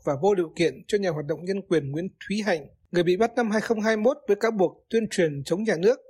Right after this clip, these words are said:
và đang bị buộc chữa bệnh ở một bệnh viện tâm thần ở Hà Nội từ nhiều tháng qua. Tuy nhiên, chồng bà, ông Huỳnh Ngọc Tranh cho Đài Á Châu Tự Do biết bà vẫn chưa được trả tự do, cho dù bà không bị đối xử hà khắc trong bệnh viện. Phóng viên đã liên lạc với văn phòng của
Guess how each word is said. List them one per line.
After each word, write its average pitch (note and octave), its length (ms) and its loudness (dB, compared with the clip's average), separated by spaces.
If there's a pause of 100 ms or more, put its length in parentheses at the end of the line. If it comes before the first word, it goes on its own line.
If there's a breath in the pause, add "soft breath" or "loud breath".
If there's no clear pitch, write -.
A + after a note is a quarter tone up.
(160)
và D#3 100 -4
đang G#3+ 180 0
bị F#3+ 180 0
buộc E3 160 -2
chữa A3+ 120 -6
bệnh G#3+ 220 2
ở D#3+ 100 -6
một D#3 160 0
bệnh E3 200 -4
viện E3 120 -8 (100)
tâm G3+ 180 -2
thần E3+ 160 0 (100)
ở C#3+ 180 -8
Hà D#3 60 -8
Nội E3+ 220 2 (100)
từ E3 80 -2
nhiều D#3+ 280 -2
tháng E3+ 220 -10
qua. G3 320 0 (400)
Tuy A3 140 -2
nhiên, A3 260 0
chồng E3 240 -2
bà, D#3 320 0
ông G3+ 200 0
Huỳnh E3 200 -2
Ngọc D3 180 -4
Tranh G#3+ 260 0
cho G#3+ 100 0
Đài D#3+ 160 2
Á D#3+ 100 0
Châu G#3 180 -2 (100)
Tự E3+ 100 -2
Do G3+ 160 2
biết A#3 220 0 (160)
bà E3 220 2
vẫn G3+ 140 -4
chưa A#3 120 0
được F3+ 200 2
trả D3 260 0
tự F3 160 -4
do, G3+ 280 0 (100)
cho G#3+ 160 2
dù E3+ 200 0
bà D3+ 180 0
không G#3 180 -6
bị G3 180 0
đối F3 140 2
xử D#3+ 200 -2
hà C#3 200 -4
khắc - 160 -6 (160)
trong G3 220 -6
bệnh C3 200 -2
viện. D#3 180 -2 (720)
Phóng F#3 160 0
viên A#3 120 4
đã A3 80 2
liên A3+ 160 2
lạc G3 200 -2
với F#3+ 100 0
văn A3+ 200 -2
phòng D#3 240 0
của C#3+ 100 -8